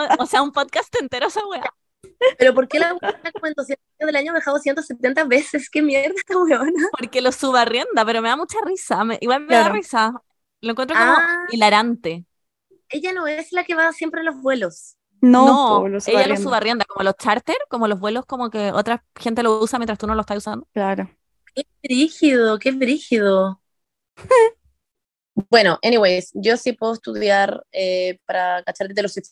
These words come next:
Speaker 2: O por último, pueden ser ustedes haciéndome Swiftie. En el
Speaker 3: Ah,
Speaker 2: siguiente capítulo,
Speaker 3: buena
Speaker 2: me
Speaker 3: idea.
Speaker 2: cuentan todo Taylor Swift.
Speaker 1: Como
Speaker 2: Igual
Speaker 1: razones
Speaker 2: sería
Speaker 1: por
Speaker 2: bonito
Speaker 1: las cuales
Speaker 2: saber.
Speaker 1: amar a Taylor Swift.
Speaker 2: Exacto, exacto.
Speaker 3: Claro.
Speaker 2: Me encantaría saber.
Speaker 3: Podemos contarte las historias de
Speaker 2: Honestamente.
Speaker 3: sus canciones.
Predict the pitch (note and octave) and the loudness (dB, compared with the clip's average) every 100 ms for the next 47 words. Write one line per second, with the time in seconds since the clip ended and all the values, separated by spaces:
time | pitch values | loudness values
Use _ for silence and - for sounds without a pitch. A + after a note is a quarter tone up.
0 | - E4 F4+ F#4 F#4 E4+ E4+ F4 E4+ D#4 | 2 4 6 6 4 4 2 2 0 -4
1 | - - E4 F4 C#4+ - A#3+ C#4+ D#4+ C#4+ | -8 -4 -2 0 0 -2 -4 -2 -2 -4
2 | - C#4+ C#4 - G3 D#3+ _ _ _ _ | -6 -8 -8 -12 -12 -12 _ _ _ _
3 | _ _ _ _ _ _ _ _ - - | _ _ _ _ _ _ _ _ -20 -14
4 | F#4+ A#3 F4+ B4 B4 B4+ G#4+ D#4 E4 D#4 | -6 2 4 6 6 6 6 6 6 4
5 | A#3 C4 C4 - B3+ C4+ C4 C4 B3+ A3 | 2 -2 -2 0 2 2 0 0 -4 -12
6 | G3+ _ _ _ _ _ - G#3+ G#3+ - | -12 _ _ _ _ _ -2 2 4 2
7 | - B3+ - C4 G#3+ - A#3+ C4 A#3+ G#3+ | 2 0 2 0 -2 0 2 4 2 4
8 | A3+ A3+ A3 A3+ - F3+ - A3 G#3+ - | 2 0 -4 -6 -6 -8 -2 -2 -2 -2
9 | D#3 F3 F#3 A3+ A3+ F#3+ E3+ F3+ F#3+ F#3+ | -2 -2 -2 2 2 4 0 0 2 2
10 | G#3 A#3 - - _ _ _ _ _ - | 0 -2 -10 -16 _ _ _ _ _ -4
11 | A#3+ B3 D4+ E4+ - C4+ B3 B3 C#4+ C#4+ | 2 6 6 4 2 0 -2 -4 -2 -2
12 | C4+ D4 B3 C4 C4 C4 A#3+ A3+ - A#3+ | -2 -2 -2 -2 -2 -4 -6 -6 -2 0
13 | A#3+ A#3+ A3+ G#3+ G#3 G#3 G#3+ | 0 0 -2 -4 -6 -8 -10